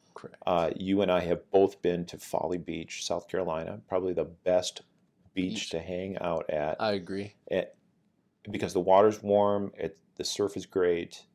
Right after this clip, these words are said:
Speaker 2: uh, the, it's kinda classy, but still a little bit on the trashy side.
Speaker 1: Right.
Speaker 2: Yeah.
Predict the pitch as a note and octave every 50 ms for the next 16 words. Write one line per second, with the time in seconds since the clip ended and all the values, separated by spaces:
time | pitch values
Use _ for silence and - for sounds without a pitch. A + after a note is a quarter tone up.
0 | _ _ _ _ _ _ _ _ - - E2+ E2 E2+ E2+ E2 E2 D#2+ - - _
1 | _ _ _ _ _ _ _ _ - _ _ _ _ _ _ _ _ _ - -
2 | - - - G#2 F#2+ F2+ F2 - _ _ _ _ _ _ _ _ - - G2+ F#2+
3 | F#2 F#2+ G2 - - - A#2 A2 G2+ G2 F#2+ F2+ - - - - G2 F#2 F#2 F2
4 | F2 F#2 F#2 F#2+ F#2+ F#2 F#2 F2+ F2+ F2 F2 - - - - F2+ - - G#2+ G2+
5 | - - G#2+ A2 - - - A#2+ G#2 G2+ G#2 G#2+ - - - G#2 G#2 A2+ C#3 -